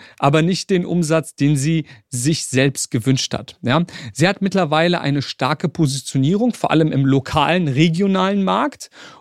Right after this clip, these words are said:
und hat gezieltes Marketing eingesetzt. Und heute kann ich hier eins sagen, sie ist nicht mehr alleine, sondern sie hat ein Team von drei Mitarbeitern und einen konstanten Fluss an Kunden.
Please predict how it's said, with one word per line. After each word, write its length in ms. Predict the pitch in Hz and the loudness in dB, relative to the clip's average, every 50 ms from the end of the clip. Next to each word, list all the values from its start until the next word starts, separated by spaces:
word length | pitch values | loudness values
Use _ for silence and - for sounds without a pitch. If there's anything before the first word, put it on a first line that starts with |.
| _ _ | _ _
und 360 | - 185 226 240 - - - _ _ _ _ | 2 2 4 4 2 -2 -8 _ _ _ _
hat 280 | - - 190 185 - - | -4 -2 -2 -2 0 0
gezieltes 800 | 202 - - - - - 233 262 269 - - - 170 - - 165 | 0 0 0 -4 -2 0 2 2 2 2 2 0 0 0 0 2
Marketing 480 | 151 139 139 131 - - - 131 - | 2 2 2 0 -2 -2 -4 -4 -2
eingesetzt. 640 | - 117 120 120 117 113 101 - - - - - - | -2 0 0 0 0 0 -2 -4 -6 -8 -10 -8 -4
Und 240 | - 123 117 - - _ _ _ _ - | -2 -2 -2 -2 -6 _ _ _ _ 2
heute 260 | 143 170 175 196 180 | 2 2 4 2 0
kann 180 | - - 156 | 0 0 -2
ich 120 | 156 143 - | -2 -2 -2
hier 140 | - - - | -2 -2 0
eins 220 | 143 147 151 - | 0 0 0 0
sagen, 300 | - 143 147 165 175 160 | 2 2 2 2 0 -2
sie 100 | 123 139 | -4 -6
ist 140 | 139 - - | -8 -8 -8
nicht 140 | 143 - - | -8 -6 -4
mehr 140 | 135 120 | -2 -2
alleine, 440 | 117 123 135 156 165 175 175 175 175 - - - - _ | 0 2 2 2 2 2 0 -2 -4 -6 -12 -20 -20 _
sondern 280 | - - 143 143 135 | -4 -2 0 0 2
sie 120 | 120 139 139 | 2 2 0
hat 120 | 135 - | 0 -2
ein 200 | - 131 127 123 | -2 -4 -4 -4
Team 260 | - - - 202 202 | -4 -4 -2 -2 -2
von 220 | - - 156 135 123 | -2 -2 -2 -2 0
drei 160 | - 127 123 | 0 2 2
Mitarbeitern 800 | 131 151 175 202 185 156 156 156 151 151 - 151 139 139 143 139 - - _ _ - | 2 2 2 2 2 2 2 2 2 2 2 0 0 0 -2 -6 -12 -18 _ _ -6
und 160 | 139 147 - | -4 -4 -2
einen 360 | - 165 156 156 151 147 131 | -2 -2 0 0 0 0 -2
konstanten 680 | - - 156 147 135 - - - - 170 196 208 - 175 | -2 -2 -2 -2 -2 -4 -4 -2 0 0 0 -2 -4 -8
Fluss 320 | - - - 156 139 - | -6 -2 0 0 0 0
an 180 | - 135 135 123 | -2 -4 -4 -2
Kunden. 460 | - - 143 127 123 - 104 95 | 0 0 0 0 0 -4 -8 -14